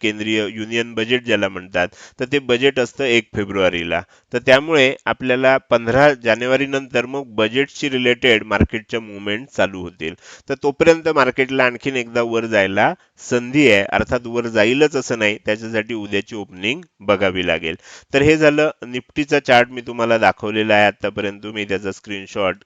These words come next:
घेतला पण असेल. आपण आता काय करूया, पुढे जाऊया आणि फिन निफ्टीचा तुम्हाला, अ, स्क्रीनशॉट घेण्यासाठी चार्ट दाखवतोय. फिन निफ्टीमध्ये सुद्धा आपल्याला इथे लक्षात येईल की जसं बँक निफ्टीचं ॲनालिसिस आहे तसंच फिन निफ्टीचं सुद्धा ॲनालिसिस आहे.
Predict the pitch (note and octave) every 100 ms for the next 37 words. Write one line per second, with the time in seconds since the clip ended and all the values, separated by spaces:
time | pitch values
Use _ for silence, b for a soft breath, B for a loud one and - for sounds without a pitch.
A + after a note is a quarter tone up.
0 | - G#2 - G2 F2+ F#2 E2+ - D#2+ -
1 | B B B A2 C3+ C3+ C3+ C3+ C3 C3
2 | B2+ C3 D3 D3 C#3 A#2 G#2+ G#2 G2+ A2
3 | A#2 A2+ A2+ - C#3 C#3+ C#3 - C3 A#2+
4 | A#2+ A#2 G#2 G2+ G#2 C#3 - B B _
5 | G#2 G2 G2 F#2+ G2 - A#2 A2+ - B2
6 | A2+ G2+ G2+ A2+ A#2+ A2 G#2 G2+ G2+ G#2
7 | G2+ - C3+ A2 F#2+ F#2+ b b b -
8 | D3 D3 C#3 D3 C#3+ C3+ C#3 C3+ D3 B2
9 | A2 A2 - - G#2+ A#2+ A2+ A#2 A2+ A2
10 | A#2 A2 - A#2+ A2+ G#2+ A2 A#2 A2+ A2
11 | - B2+ A#2+ A#2+ C3+ - D3 C3+ C#3 B2
12 | B2 C3 C3 B2 A#2 G#2 G#2 A2 - B2+
13 | - A#2 A#2+ A#2+ - B2 B2 A#2 A#2+ A2+
14 | B2 A2 G#2 G2+ G#2 G2 F#2+ E2+ E2+